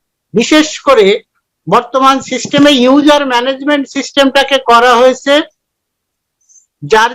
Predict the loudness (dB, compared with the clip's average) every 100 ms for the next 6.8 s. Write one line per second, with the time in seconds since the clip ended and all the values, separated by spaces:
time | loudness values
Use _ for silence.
0 | -4 -4 -2 -2 0 -2 -2 -2 -2 0
1 | -2 -4 -12 -12 -14 _ _ _ _ _
2 | _ -6 -4 -2 0 0 -2 -2 0 0
3 | 0 -2 -4 -6 -4 -4 -4 0 0 -2
4 | -10 -10 -12 _ -12 -2 -2 -2 -2 0
5 | 2 0 -4 -16 _ -4 -2 0 -2 0
6 | 0 2 0 -4 -8 -8 -6 -4